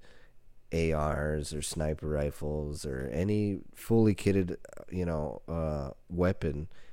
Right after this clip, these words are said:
Because, too, it also, all those weapons go up to level seventy now. So there's a lot of attachments they need to utilize. So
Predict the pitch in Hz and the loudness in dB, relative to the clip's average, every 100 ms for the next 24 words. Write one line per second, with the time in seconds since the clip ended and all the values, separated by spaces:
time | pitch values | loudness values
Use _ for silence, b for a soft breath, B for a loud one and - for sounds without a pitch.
0 | - 117 123 - 180 131 92 101 98 123 | 2 6 6 8 8 8 8 8 8 6
1 | - 101 - 98 120 107 92 92 90 85 | 6 4 6 6 6 4 4 4 4 -2
2 | - 87 - - 78 85 87 - 80 85 | 0 0 0 0 0 0 -2 -2 -2 -2
3 | 80 69 55 50 52 B B B B B | -2 -4 -4 -6 -8 B B B B B
4 | - 113 101 90 - b b b - - | 2 6 8 6 0 b b b -16 -16
5 | - 117 123 110 95 92 95 107 113 110 | 4 8 8 8 6 6 6 6 4 2
6 | 95 95 87 - 87 85 90 82 73 82 | 4 4 4 0 -2 0 0 2 0 0
7 | 87 85 85 85 76 73 76 - 110 95 | 0 2 2 2 0 0 -2 0 0 0